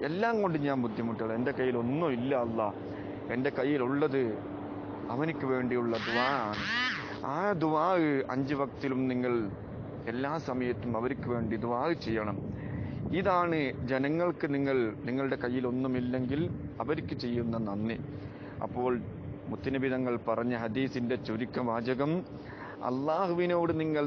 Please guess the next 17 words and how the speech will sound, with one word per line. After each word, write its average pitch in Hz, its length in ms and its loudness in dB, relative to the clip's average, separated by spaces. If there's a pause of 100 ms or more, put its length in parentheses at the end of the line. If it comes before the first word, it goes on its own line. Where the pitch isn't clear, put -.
നന്ദി 147 400 2
ചെയ്യുന്നവരാണെങ്കിൽ, 127 1080 2 (400)
നന്ദി, 147 340 2 (2250)
അള്ളാഹുവിനോട് 180 800 4
നിങ്ങൾ 160 180 4 (140)
എങ്ങനെയാണ് 165 560 4 (100)
നന്ദി 143 320 4
ചെയ്യേണ്ടത്? 117 520 0 (340)
അള്ളാഹുവിനോട് 180 680 0
നിങ്ങൾ 151 160 0 (100)
നന്ദി 143 280 0
ചെയ്തിട്ടില്ലെങ്കിൽ, 131 800 2 (1300)
ജനങ്ങളോട് 196 640 4
നിങ്ങൾ 165 200 4 (120)
നന്ദി 147 300 2
ചെയ്തിട്ടില്ലെങ്കിൽ, 127 760 2 (720)
അള്ളാഹുവിനോട് 135 640 2